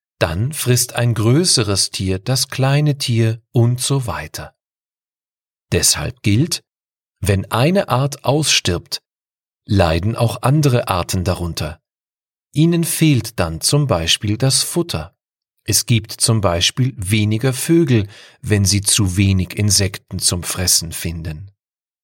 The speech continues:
Umgekehrt können sich Arten stark ausbreiten, wenn sie keine Fressfeinde mehr haben.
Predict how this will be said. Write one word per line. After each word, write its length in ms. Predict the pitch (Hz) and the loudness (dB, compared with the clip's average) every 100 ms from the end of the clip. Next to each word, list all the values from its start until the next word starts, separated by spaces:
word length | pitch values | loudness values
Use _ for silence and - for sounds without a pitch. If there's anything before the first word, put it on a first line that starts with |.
| _ _ _ _ _ _ - | _ _ _ _ _ _ -2
Umgekehrt 920 | 180 196 123 98 - 80 110 - - | 0 2 0 0 -4 -2 -2 -4 -6
können 320 | - 123 151 | 0 2 4
sich 300 | 139 160 - | 2 0 -2
Arten 380 | 101 101 117 139 | -2 -2 0 0
stark 600 | - - - 95 113 - | 0 0 2 2 2 -2
ausbreiten, 840 | - 135 135 - 139 135 139 143 139 - - - | -4 0 0 -2 -2 0 0 -2 -4 -12 -16 -4
wenn 280 | 98 110 | 2 4
sie 240 | 131 139 139 | 4 2 -2
keine 360 | 110 101 117 | 0 2 2
Fressfeinde 960 | 131 - 127 170 - - 113 101 98 92 | 0 0 0 2 0 0 2 2 2 2
mehr 360 | 90 90 85 90 | 0 0 0 -2
haben. 380 | 87 85 85 | -4 -4 -8